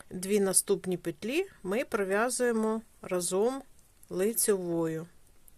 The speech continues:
І в'яжемо до кінця ряду, не дов'язуючи дві петлі. Е, вибачте, не дов'язуючи три петлі. Дві петлі ми розвертаємо задньою стінкою до нас і пров'язуємо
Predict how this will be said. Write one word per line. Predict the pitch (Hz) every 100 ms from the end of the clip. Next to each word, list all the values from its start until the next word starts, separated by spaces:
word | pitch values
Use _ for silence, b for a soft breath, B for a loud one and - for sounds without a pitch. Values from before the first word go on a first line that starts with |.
| - - - - - - - - - - - - - -
І | 240 339 349 - - - -
в'яжемо | 190 196 190 185 180
до | 170
кінця | - 180 - 175
ряду, | 214 294 294 277
не | 202
дов'язуючи | 170 170 196 254 254 - 180
дві | 170 208
петлі. | 226 180 175 170 170 - - - - - - - - - - - - - - - _ - B B B B B B - -
Е, | 180 151
вибачте, | 185 208 170 170 - 185
не | 185
дов'язуючи | 220 254 262 247 - 226
три | 190 185
петлі. | - 147 - 160 147 - B B B B -
Дві | 180 269
петлі | - 226 208 208
ми | 208 202 -
розвертаємо | 208 196 214 - 208 196 190
задньою | 185 196 180 185 175
стінкою | - 190 180 180 165
до | 180
нас | 190 294 -
і | 196
пров'язуємо | 196 185 208 294 277 233 196